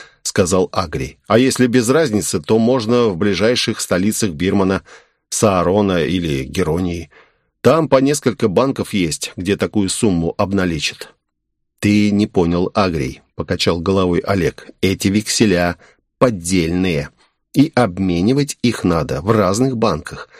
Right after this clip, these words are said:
за пределами Венора, не более одного векселя в каждом банке». Начальник разведки с недоумением смотрел на своего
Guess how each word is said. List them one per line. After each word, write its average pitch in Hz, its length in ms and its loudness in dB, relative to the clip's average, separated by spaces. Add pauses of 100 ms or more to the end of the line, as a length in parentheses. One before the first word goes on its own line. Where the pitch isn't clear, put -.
(160)
за 104 160 2
пределами 92 520 0
Венора, 95 640 0 (280)
не 120 120 6
более 101 400 2
одного 113 480 0
векселя 95 500 -4
в - 100 -10
каждом 107 460 0
банке». 85 460 -4 (920)
Начальник 107 640 0
разведки 95 580 0
с - 100 -6
недоумением 98 800 2
смотрел 92 600 0
на 95 120 0
своего 78 580 -4